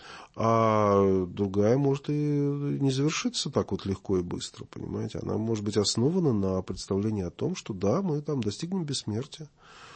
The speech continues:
да, мы преодолеем смерть, мы, может быть, даже, может быть, даже вернём умерших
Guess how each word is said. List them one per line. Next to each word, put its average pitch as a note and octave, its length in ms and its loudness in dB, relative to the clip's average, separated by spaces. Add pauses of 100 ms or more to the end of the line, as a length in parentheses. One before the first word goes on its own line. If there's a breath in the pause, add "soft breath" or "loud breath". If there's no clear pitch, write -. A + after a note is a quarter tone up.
(220 loud breath)
да, G#2+ 300 4
мы B2 260 2 (140)
преодолеем G#2 560 2
смерть, A2+ 520 -2
мы, F#2+ 100 -2
может A2 200 -2
быть, G#2 140 -6
даже, A#2+ 320 2 (320 loud breath)
может A2+ 220 2
быть, D3+ 80 0
даже E3 160 4
вернём E3+ 480 2
умерших G#2+ 760 -2